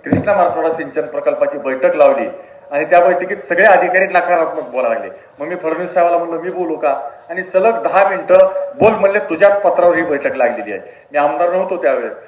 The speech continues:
आणि सलग दहा मिनिटं यात आर्ग्युमेंट केलं आणि सांगितलं की आमच्या, अ, भागाला दुष्काळ पाचवीला पुरलाय, आमच्या जिल्ह्याच्या पाणी अडवाच्या मर्यादा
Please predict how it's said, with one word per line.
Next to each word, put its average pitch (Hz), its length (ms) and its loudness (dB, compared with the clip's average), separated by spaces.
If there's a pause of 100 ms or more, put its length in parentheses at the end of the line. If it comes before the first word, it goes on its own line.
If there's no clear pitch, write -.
(140)
आणि 165 120 -8
सलग 196 380 0
दहा 180 240 2
मिनिटं 190 380 -2 (380)
यात - 260 2
आर्ग्युमेंट 214 500 -2
केलं 156 200 2
आणि 156 160 2
सांगितलं 160 600 0 (260)
की 160 220 -10
आमच्या, 147 320 2
अ, 175 500 2
भागाला 156 380 4
दुष्काळ - 400 2
पाचवीला 165 460 2
पुरलाय, 143 380 0 (260)
आमच्या 143 280 2
जिल्ह्याच्या 156 460 2
पाणी 147 320 2
अडवाच्या 156 400 2
मर्यादा 139 360 -2